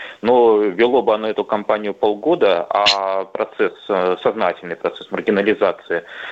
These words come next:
э, русскоязычного населения в Латвии продолжается тридцать лет. Одно другое бы не пересилило. Вот эта заболеваемость ковидом, э, русскоязычных, э,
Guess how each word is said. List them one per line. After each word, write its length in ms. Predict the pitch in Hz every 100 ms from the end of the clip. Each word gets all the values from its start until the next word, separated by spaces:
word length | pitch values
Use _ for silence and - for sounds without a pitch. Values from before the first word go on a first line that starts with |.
| - -
э, 260 | 98 95
русскоязычного 540 | 95 - 107 107 - 98
населения 520 | 98 - 135 170 101
в 60 | 85
Латвии 460 | 107 131 101 90
продолжается 600 | 87 95 95 104 107 -
тридцать 340 | - 92 90 -
лет. 280 | - - - -
Одно 320 | 90 113 156
другое 420 | 101 95 135 120
бы 460 | 87 107 104 101 95
не 80 | 104
пересилило. 680 | - 107 - 73 71 - - - - -
Вот 160 | 98 139
эта 560 | 131 123 117 110 104 101
заболеваемость 720 | 117 131 131 120 110 101 -
ковидом, 580 | - 110 165 151 104 95
э, 280 | 92 92 95
русскоязычных, 760 | 107 - 120 143 196 - 95 -
э, 120 | 92